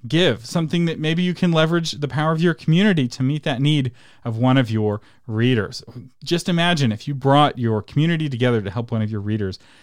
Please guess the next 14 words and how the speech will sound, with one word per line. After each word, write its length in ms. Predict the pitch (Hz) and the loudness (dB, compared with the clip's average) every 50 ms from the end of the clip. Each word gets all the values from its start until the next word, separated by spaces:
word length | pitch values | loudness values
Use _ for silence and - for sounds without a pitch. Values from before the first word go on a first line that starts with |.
| _ _ _ | _ _ _
what 220 | - 117 123 - - | -4 -2 -2 -2 -4
a 60 | 117 | -8
community 500 | - - - - 135 131 131 135 127 127 | -12 -8 -4 0 0 2 2 2 0 -2
establishing 760 | 123 - - - - - 110 110 113 113 120 117 - 120 110 | -4 -6 -10 -12 -8 -4 -2 -2 -2 -2 -4 -4 -4 -4 -4
event 360 | 104 92 98 104 98 - - _ _ _ _ _ - | -2 -4 -4 -6 -6 -8 -10 _ _ _ _ _ -14
that 140 | 101 - | -14 -12
would 140 | - 104 92 | -12 -12 -12
be. 180 | 85 92 78 - | -12 -12 -12 -14
Some 200 | - - 156 170 | -10 -6 -2 -2
of 100 | 190 180 | -2 0
them 160 | 180 190 180 | 0 0 0
may 120 | 175 175 175 | 2 0 0
just 240 | 156 160 147 - - | 0 -2 -2 0 0
need 280 | 147 151 156 151 147 | 2 2 2 0 -2